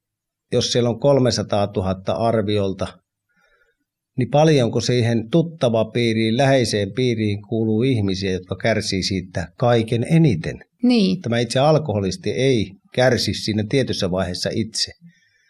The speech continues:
Speaker 1: vaan loppuvaiheessa vasta itse kärsii siitä.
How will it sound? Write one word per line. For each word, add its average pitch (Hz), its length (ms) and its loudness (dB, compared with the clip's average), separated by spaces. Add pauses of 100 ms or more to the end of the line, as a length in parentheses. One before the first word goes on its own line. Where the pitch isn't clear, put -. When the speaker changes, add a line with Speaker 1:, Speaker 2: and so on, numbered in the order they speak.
(600)
Speaker 1:
vaan 131 220 4
loppuvaiheessa 98 800 0
vasta 85 260 -4
itse 80 380 -8
kärsii - 360 -10
siitä. - 340 -18